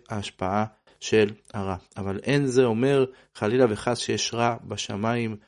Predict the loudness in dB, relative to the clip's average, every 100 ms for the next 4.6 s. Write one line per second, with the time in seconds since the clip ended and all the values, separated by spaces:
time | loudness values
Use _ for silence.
0 | -20 -10 -4 -4 -4 0 2 2 0 0
1 | -2 -2 -4 2 6 6 6 4 4 2
2 | -8 -20 _ 2 2 0 -10 -6 -4 -2
3 | 0 6 8 8 6 0 -4 -2 -4 -4
4 | -10 -8 -4 2 2 2